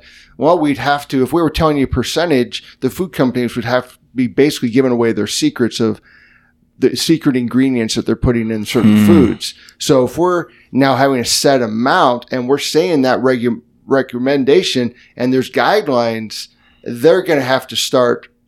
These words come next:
Speaker 1: some of those foods are gonna seem outrageously, ridiculously high, which they already are,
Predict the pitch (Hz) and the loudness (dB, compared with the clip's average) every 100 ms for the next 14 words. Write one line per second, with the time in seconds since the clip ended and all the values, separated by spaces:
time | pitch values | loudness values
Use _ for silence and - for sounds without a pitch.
0 | _ _ _ _ _ - 160 147 127 - | _ _ _ _ _ -4 0 2 0 -2
1 | 165 147 120 110 110 135 120 117 110 123 | 0 0 0 -4 -4 -4 -2 -2 -2 -4
2 | 123 135 147 127 127 - 113 120 107 101 | -2 0 0 0 -2 -4 -4 -2 -2 -4
3 | 113 104 - 139 139 120 113 107 110 123 | -6 -6 0 0 0 -2 -2 -4 -4 -2
4 | 123 117 113 113 - - 123 113 104 113 | -2 -2 -4 -4 -4 -2 0 0 0 2
5 | 135 101 92 | 2 2 -4